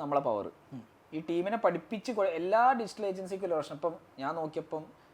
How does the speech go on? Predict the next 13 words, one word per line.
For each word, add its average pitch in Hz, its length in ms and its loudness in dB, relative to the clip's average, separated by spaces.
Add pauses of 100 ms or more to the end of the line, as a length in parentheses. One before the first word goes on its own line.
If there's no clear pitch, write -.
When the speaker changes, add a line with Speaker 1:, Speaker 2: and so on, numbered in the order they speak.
(560)
Speaker 1:
എല്ലാവരും 160 680 -4
ഡിജിറ്റൽ 127 240 -8
മാർക്കറ്റിംഗ് 123 400 -6
ഏജൻസി 113 260 -8
റൺ 92 180 -8
ചെയ്യുക, 80 280 -14 (1080)
തട്ടുകട 233 380 4
പോലെ 151 240 6
ആയി 107 100 0
മാറുന്നുണ്ട്. 95 460 -6
Speaker 2:
ഉം. 117 100 -16 (840)
Speaker 1:
പക്ഷെ 330 200 2
എന്താണ് 277 840 4